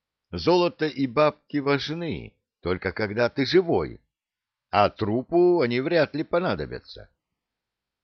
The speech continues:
Правда, я на месте Семы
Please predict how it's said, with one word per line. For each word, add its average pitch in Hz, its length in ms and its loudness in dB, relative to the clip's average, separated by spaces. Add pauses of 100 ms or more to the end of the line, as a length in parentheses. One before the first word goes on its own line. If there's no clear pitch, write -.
(880)
Правда, 101 340 4
я 104 160 4
на 98 140 -2
месте 92 400 -2
Семы 90 480 -4